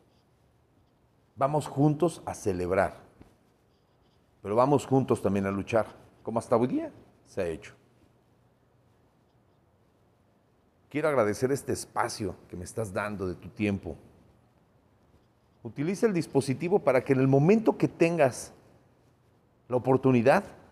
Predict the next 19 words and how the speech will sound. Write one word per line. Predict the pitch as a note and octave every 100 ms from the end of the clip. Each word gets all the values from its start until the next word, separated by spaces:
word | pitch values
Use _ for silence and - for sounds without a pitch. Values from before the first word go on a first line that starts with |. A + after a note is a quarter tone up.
| _ _ _ _ _
nos | - A#2
actualicemos. | A2+ - A2+ A2 C3+ A2+ F2+ - - _ - _ _ _ _ _ _ _ _ _ _ _ _ -
Me | A2+
va | B2+
a |
dar | C3
muchísimo | C3+ C3 B2 D#3+ D3 - B2+
gusto | C3 C#3+ - G3+ F#3+ - - _ _ _ _ _ _ _ _ _ _
ser | - B2 B2+
parte | C3+ C3 D3
de | A#2+
tu | G#2+ A2+
día | G#2 G#2+
a | G#2
día. | G2 D#2+ - - - - - _ _ _ _ _ _ _ _ _ _ _ _ _ _ _ _ _ _ _ _ _ _ _ _ _ _ _ _ _ _ _ _
Agradezco | F#2+ G#2 A#2 C3 - C#3+
de | A2+ G#2+
verdad | G#2 G#2 G#2 -
muchísimo | A#2 G#2+ G#2 C3+ B2+ B2+ C#3